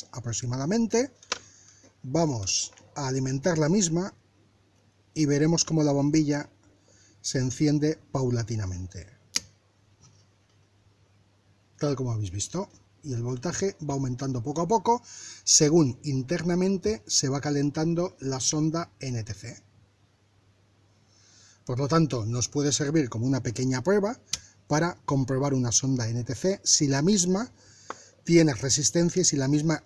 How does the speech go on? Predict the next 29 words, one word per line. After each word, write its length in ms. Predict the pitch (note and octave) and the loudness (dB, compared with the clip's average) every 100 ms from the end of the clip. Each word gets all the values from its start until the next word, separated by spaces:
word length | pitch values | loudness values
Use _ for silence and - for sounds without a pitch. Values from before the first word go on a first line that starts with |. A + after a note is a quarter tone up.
| - | -4
reacciona 800 | D3 C#3+ A#2+ - F3+ F#3 G3 - | -2 -2 -4 0 2 2 0 -6
a 80 | D3+ | -6
la 100 | C3+ | -4
temperatura. 800 | B2+ A#2+ A#2+ A2 G#2 G#2+ F#2+ - - - - - - | -4 -4 -4 -6 -6 -8 -8 -12 -18 -18 -16 -16 -2
Ojo, 280 | G3 - C3 | 0 2 -2
comprobar 440 | B2+ B2 C3 C#3+ | -2 -2 -2 -2
una 160 | C#3+ C3+ | 0 -2
sonda 260 | D3 C#3 | -2 -2
N 160 | C3+ C3+ | -4 -4
T 100 | C3+ | -4
C 280 | A#2+ F3+ - | -2 -2 -2
se 220 | - B2+ | -4 -4
realiza 560 | A2 C3+ F#3 - G2 F2+ _ - | -4 -2 -2 -4 -8 -10 _ -2
con 340 | D#3 A#2 F2+ - _ _ _ _ _ - | -2 0 -4 -12 _ _ _ _ _ -12
el 140 | B2 | -6
ómetro, 480 | D3+ D3 G#2+ F#2+ F#2 - _ _ - | -4 -4 -6 -10 -14 -18 _ _ -10
el 140 | A#2+ | -8
medidor 380 | A2+ A#2+ C3 C3 | -4 -4 -2 0
de 140 | C#3+ | 0
ohmios 420 | D3 B2 G2 - - | 0 -2 -4 -8 -6
y 160 | F#3 D#3+ | -4 -4
aplicando 460 | - A#2 A#2 C3 A#2 | -8 -8 -6 -6 -6
temperatura, 760 | A#2 G#2+ A#2 C3 A3 A3 C4 - - - - _ | -6 -6 -6 -4 -2 0 0 -4 -20 -20 -20 _
viendo 320 | B2+ C3+ C3+ | -2 0 0
si 160 | B2+ C3+ | -2 -2
la 120 | C3 | -2
misma 300 | D#3 C3 A2+ | -2 -2 -4
varía 440 | A2 C#3 C#3+ G2+ - - - - - _ _ | -4 -2 -4 -4 -10 -20 -18 -18 -20 _ _
y 280 | A3 F3+ | 2 2